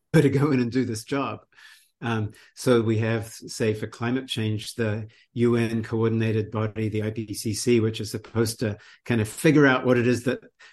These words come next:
we know so far, uh, or, or with what level of certainty about climate change. You know, there's a lot that's still in dispute. There's some stuff that almost everyone agrees on. There's some in-between stuff. To kind of somehow condense all of that into a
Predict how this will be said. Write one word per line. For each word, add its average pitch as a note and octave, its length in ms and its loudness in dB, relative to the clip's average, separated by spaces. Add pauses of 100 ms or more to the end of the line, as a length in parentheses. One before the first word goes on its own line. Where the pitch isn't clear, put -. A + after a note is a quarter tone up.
(140)
we B2 180 2
know B2 180 4
so C3+ 340 0
far, A2 360 -4 (340)
uh, A2 260 0
or, A2 260 -2
or A#2 220 -4
with G#2+ 220 -4
what C#3+ 180 -2
level B2 240 2
of A2 120 -2
certainty A#2+ 580 -4
about A2+ 340 -4
climate B2+ 320 2
change. G#2+ 480 -10
You B2+ 80 2
know, A2+ 60 2
there's G#2+ 160 -2
a G#2+ 40 0
lot G#2+ 360 -4
that's A#2+ 180 -6
still A#2+ 480 -2
in A#2+ 120 0
dispute. F#3 520 2
There's A2 180 -2
some A2+ 180 -2
stuff A2 340 -4
that B2 240 -6
almost B2 320 2
everyone A#2 300 2
agrees F3 500 0
on. D#3+ 220 2
There's A2+ 140 -6
some C#3 160 -4
in-between C#3 520 -2
stuff. A2 260 -10 (300)
To C3 60 -10
kind C#3+ 200 -4
of A#2+ 80 -4
somehow C#3 540 0 (220)
condense C#3 520 2
all B2+ 160 4
of A2 120 0
that C3 280 0
into A#2 280 -4
a A2 160 -4